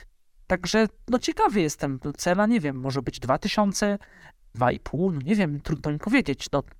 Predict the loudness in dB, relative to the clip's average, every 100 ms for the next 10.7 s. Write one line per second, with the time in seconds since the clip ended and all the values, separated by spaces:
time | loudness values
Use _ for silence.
0 | -2 0 2 2 -2 -4 -4 -2 -2 -4
1 | -6 -2 0 0 -4 -4 -2 -2 -2 -2
2 | -2 -2 -16 -20 _ -14 -10 -8 -2 -2
3 | 0 0 0 -2 -4 -4 -4 -4 -4 -8
4 | -14 -12 -2 0 0 0 0 0 -4 -2
5 | 0 0 0 -4 -8 -6 -2 0 0 0
6 | 0 0 0 -2 -2 -2 -2 -2 0 -2
7 | 0 0 2 0 -2 -8 -4 -2 2 2
8 | 2 0 0 0 0 -2 0 0 -2 -4
9 | 2 2 2 -4 -8 -20 -20 -8 -8 -4
10 | -6 -2 -2 -2 -2 -8